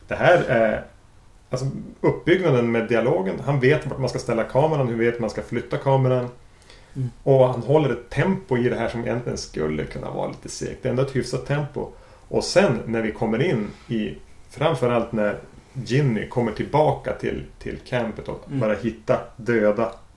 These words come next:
Speaker 1: människor.
Speaker 2: Mm.
Speaker 1: Så skruvar han upp det. Det är helt sjuk adrenalinpumpande jakt i slutet.
Speaker 2: Mm.
Speaker 1: Och rytmen är liksom perfekt och han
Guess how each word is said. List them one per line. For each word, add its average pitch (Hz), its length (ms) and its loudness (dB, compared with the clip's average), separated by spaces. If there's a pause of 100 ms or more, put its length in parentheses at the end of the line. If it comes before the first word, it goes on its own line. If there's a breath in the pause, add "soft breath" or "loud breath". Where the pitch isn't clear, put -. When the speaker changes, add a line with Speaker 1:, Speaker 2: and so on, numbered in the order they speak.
(280)
Speaker 1:
människor. 113 580 -4
Speaker 2:
Mm. 131 140 -2 (260)
Speaker 1:
Så 117 220 0
skruvar 113 520 0
han 147 220 0
upp - 140 -10
det. 107 80 -2
Det 113 80 -2
är - 60 -6
helt 127 300 0
sjuk - 720 0 (160)
adrenalinpumpande 110 1600 0 (680)
jakt 104 580 -2
i 104 60 -8
slutet. - 400 -10
Speaker 2:
Mm. 131 160 0
Speaker 1:
Och - 160 -4 (400)
rytmen 123 500 -2
är 107 40 0
liksom 104 260 -6
perfekt - 560 -8
och 98 60 -6
han 98 80 -10